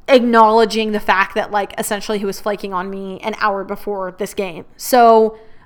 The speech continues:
I was not happy. Um, and immediately went into unforgiveness mode. I immediately went into Terminator. I'm like, "Cool, nope, not you. You're not gonna waste my damn time. You're not gonna do this to me," right?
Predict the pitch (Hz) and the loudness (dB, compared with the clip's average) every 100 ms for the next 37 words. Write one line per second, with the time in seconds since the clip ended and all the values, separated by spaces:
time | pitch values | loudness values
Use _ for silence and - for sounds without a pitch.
0 | _ 247 277 302 311 320 214 208 196 202 | _ 8 10 10 8 6 2 0 -2 -2
1 | 208 226 - 208 202 214 247 - - - | 4 4 4 0 0 -2 -8 -8 -16 -2
2 | 226 214 208 202 202 202 - - - - | 0 2 0 -2 -6 -10 -16 -20 -20 -18
3 | - 240 220 220 220 240 220 226 233 220 | -4 0 2 0 -2 -4 -4 -2 0 0
4 | 220 226 226 202 208 - 202 202 - 202 | 2 0 0 -2 -4 -6 -12 -10 -6 -2
5 | 196 240 - 190 196 208 - 247 - 180 | -2 -4 -8 -12 -10 -6 -6 -8 -10 -12
6 | 76 - - 208 202 208 208 208 208 190 | -14 -10 -4 -4 -4 -4 -4 -4 -6 -8
7 | 190 202 196 - 185 185 311 294 185 147 | -10 -10 -10 -6 -4 -6 -6 -8 -8 -10
8 | 156 - - - - - 208 202 196 190 | -10 -12 -20 -20 -14 -2 -2 0 -4 -4
9 | - 247 175 - 208 220 220 - - _ | -4 -4 -6 -12 -6 -6 -6 -14 -20 _
10 | - 240 240 285 311 226 220 - - - | -8 0 0 0 -2 -2 -4 -12 -16 -4
11 | 233 262 254 226 226 233 220 254 208 185 | 2 2 2 0 0 0 0 0 0 -4
12 | - 196 208 208 - 214 240 226 226 214 | -4 -4 -4 -10 -8 -4 0 0 -2 -4
13 | 220 214 226 - 196 190 190 - 214 214 | -4 0 0 -2 -10 -12 -12 -4 -2 0
14 | 220 | -2